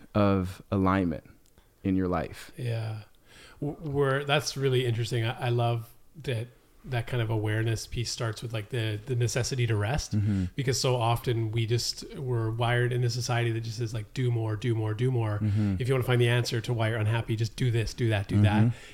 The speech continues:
Speaker 2: And really it's often that stripping away and getting back to, like, yourself.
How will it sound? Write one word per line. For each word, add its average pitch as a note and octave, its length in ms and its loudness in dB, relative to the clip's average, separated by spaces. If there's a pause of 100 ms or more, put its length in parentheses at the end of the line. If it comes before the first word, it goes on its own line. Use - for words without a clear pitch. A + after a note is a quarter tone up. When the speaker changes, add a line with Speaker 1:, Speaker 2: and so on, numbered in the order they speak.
Speaker 2:
And A#2+ 160 2
really A#2+ 200 4
it's A2+ 120 0
often A2+ 340 0
that G#2+ 160 -4
stripping A#2+ 440 0
away A2 460 0
and B2 120 -2
getting A2+ 200 0
back G#2 320 -2
to, - 160 -6
like, A2 200 -6
yourself. G#2+ 640 0